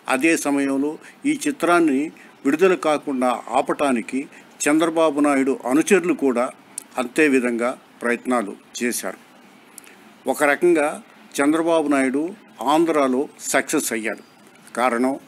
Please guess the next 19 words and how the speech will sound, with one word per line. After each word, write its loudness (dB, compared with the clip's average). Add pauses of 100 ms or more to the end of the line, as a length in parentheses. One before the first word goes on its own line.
(300)
అక్కడ -2
హైకోర్టు 0 (220)
ఈ -2
చిత్రం 0
విడుదల 0
కాకుండా 0
వచ్చే -4
నెల -2
మూడవ 0
తేదీ 0
వరకు -4 (340)
స్టే 2
విధించింది. -2 (580)
తెలంగాణ 4
రాష్ట్రంలో 0
మాత్రం -2 (320)
ఎలాంటి 0 (160)
అడ్డంకులు 0
లేకుండా -2